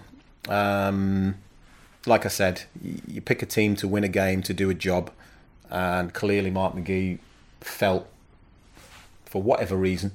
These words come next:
um, that the team he put out would be the one that would be best equipped to maybe nullify Arsenal, hit them on the counter, try and nick a goal and nick a one nil. Of course, it, it just didn't work out that way.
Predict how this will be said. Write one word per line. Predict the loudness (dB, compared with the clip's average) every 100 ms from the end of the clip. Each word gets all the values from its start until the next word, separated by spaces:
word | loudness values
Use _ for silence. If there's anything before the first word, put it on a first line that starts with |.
| -8 -20 -20 -20 -20 -6
um, | -2 2 2 2 0 -2 -8 -2
that | -2
the | 0
team | 0 2
he | 2
put | 0 0
out | 2 0 -2
would | -8 -2
be | -2
the | 2
one | 2 2
that | 0
would | -2 -4
be | -2
best | -2 -2
equipped | -2 2 2 0
to |
maybe | 0 0 2
nullify | 2 2 2 2 0 0 -8 -4
Arsenal, | -2 -2 -2 -2 -2 -6 -18 -18 -20 -14 0
hit | 2
them | 4
on | 4 4
the |
counter, | 2 2 2 0
try | 0 2 4
and | 2
nick | 0
a | 0
goal | 4 4 4
and | 2
nick | 2
a | 2
one | 2 0 0
nil. | 2 0
Of | 2
course, | 0 0
it, | -2 -4
it | -4
just | -6 -4
didn't | -4 -2
work | -4 -4 -4
out | -6 -6
that | -8
way. | -8 -10